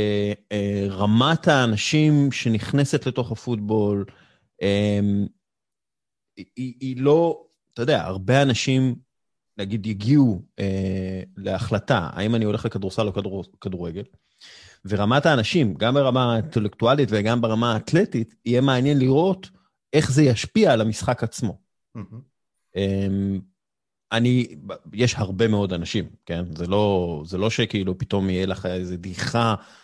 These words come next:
Speaker 2: לא,
Speaker 1: אה,
Speaker 2: לא.
Speaker 1: וכל, וכל הקוורטרבקים
Speaker 2: ארצות
Speaker 1: יהיו
Speaker 2: הברית, ארצות הברית היא מקום
Speaker 1: כן.
Speaker 2: מספיק גדול בשביל שתמיד יהיה מי שיבוא לזה.
Speaker 1: א-, אבל עדיין, כאילו, רמת האנשים, אתה יודע, רמת העניין באנשים האלה, אנחנו,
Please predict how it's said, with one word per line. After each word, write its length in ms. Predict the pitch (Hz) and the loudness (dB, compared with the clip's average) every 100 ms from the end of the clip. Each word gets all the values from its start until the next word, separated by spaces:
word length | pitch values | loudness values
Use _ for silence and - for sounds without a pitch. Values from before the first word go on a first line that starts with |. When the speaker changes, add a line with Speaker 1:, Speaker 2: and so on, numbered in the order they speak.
| _ - | _ -4
Speaker 2:
לא, 60 | |
Speaker 1:
אה, 120 | 92 92 | 0 0
Speaker 2:
לא. 100 | 92 | -2
Speaker 1:
וכל, 340 | 90 - 117 117 | -4 0 0 0
וכל 280 | 113 - 127 | -2 2 4
הקוורטרבקים 1040 | 127 117 110 101 101 - 120 120 117 110 113 | 4 4 2 2 2 0 0 2 0 0 0
Speaker 2:
ארצות 220 | 110 120 | 2 4
Speaker 1:
יהיו 60 | 120 | 4
Speaker 2:
הברית, 300 | 143 156 156 | 4 2 0
ארצות 300 | 131 151 139 | -2 -2 -2
הברית 340 | 120 127 123 | -4 -6 -4
היא 280 | 127 120 113 | -4 -4 -4
מקום 260 | 110 117 | -4 -2
Speaker 1:
כן. 60 | 120 | -2
Speaker 2:
מספיק 160 | 101 110 | -2 -2
גדול 260 | 107 120 | -2 -2
בשביל 260 | 113 104 113 | -2 -4 -6
שתמיד 440 | 113 104 110 107 | -6 -6 -6 -4
יהיה 160 | 107 101 | -2 -2
מי 140 | 104 | -4
שיבוא 320 | 92 98 90 | -6 -6 -6
לזה. 160 | 90 82 _ _ _ _ _ - | -8 -12 _ _ _ _ _ -8
Speaker 1:
א-, 40 | - - | -4 0
אבל 260 | 113 123 127 | 2 2 2
עדיין, 440 | 117 151 214 190 | 2 4 6 4
כאילו, 200 | - 143 | 4 4
רמת 320 | 123 123 156 180 | 4 4 4 2
האנשים, 520 | 170 123 - 190 170 | 2 0 0 2 2
אתה 120 | 107 | 2
יודע, 260 | 104 131 104 | 2 4 4
רמת 320 | 101 127 156 | 2 2 2
העניין 560 | 131 120 120 143 196 | 2 2 2 2 4
באנשים 580 | 156 120 113 104 117 110 | 4 4 2 0 0 0
האלה, 280 | 101 98 98 | 0 0 -2
אנחנו, 640 | 95 95 104 98 95 92 | -6 -6 -4 -4 -6 -6